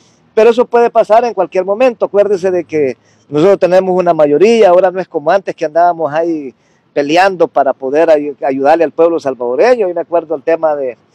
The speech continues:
cuando fue el tema de la pandemia, que aquí estuvo el, el, el ahora presidente Ernesto Castro, donde, donde pasó de día, de noche, aquí, aquí, dormía prácticamente el presidente y nunca le resolvieron,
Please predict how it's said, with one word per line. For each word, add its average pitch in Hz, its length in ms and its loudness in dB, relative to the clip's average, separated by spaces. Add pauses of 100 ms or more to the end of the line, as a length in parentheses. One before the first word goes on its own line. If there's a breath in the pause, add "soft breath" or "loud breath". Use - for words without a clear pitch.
(180 soft breath)
cuando 139 260 -2
fue 156 100 2
el 160 60 -2
tema 170 220 2
de 156 60 4
la 147 100 0
pandemia, 180 500 0
que 151 100 -16
aquí 160 140 -12
estuvo 170 360 0
el, 139 120 -2
el, 135 140 -2 (140)
el 127 80 -4
ahora 151 260 2
presidente 151 720 -2 (220)
Ernesto 151 400 0
Castro, 185 460 2
donde, 143 460 0 (680 soft breath)
donde 139 420 2
pasó 156 600 0 (340)
de 131 160 -6
día, 170 480 2
de 131 160 -2
noche, 165 500 -2
aquí, 170 340 -2
aquí, 165 460 -2 (280)
dormía 160 580 2
prácticamente 165 640 -4
el 147 80 -14
presidente 156 560 -6
y 180 60 -2
nunca 160 220 -10
le 151 100 -6
resolvieron, 147 580 0